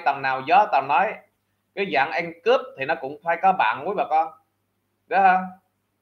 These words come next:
Nó bảo vệ cho đồng loại. Đấy. Đi buôn có bạn mà đi bán có phường đó, bọn nào nó đi ăn cướp cũng có bè có đảng.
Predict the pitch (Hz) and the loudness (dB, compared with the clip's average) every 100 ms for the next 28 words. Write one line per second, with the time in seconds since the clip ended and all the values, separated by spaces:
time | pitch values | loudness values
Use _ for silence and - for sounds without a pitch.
0 | _ - 202 196 - 170 160 185 156 151 | _ -8 2 4 6 4 0 0 0 2
1 | 123 120 143 _ _ _ _ _ _ 110 | 2 0 -4 _ _ _ _ _ _ -12
2 | 143 - - _ _ _ - 185 196 214 | -10 -10 -16 _ _ _ -6 -4 0 0
3 | 208 196 220 120 131 180 170 160 185 185 | 0 2 4 4 0 -2 -4 -2 0 2
4 | 240 254 226 165 156 147 160 185 123 180 | 2 2 -2 -2 -4 -4 -6 -2 0 0
5 | 156 160 190 180 185 180 247 269 147 147 | -2 -2 -2 -2 -4 -4 -2 -2 -4 -2
6 | 170 196 156 143 175 143 139 | 0 0 0 0 2 2 0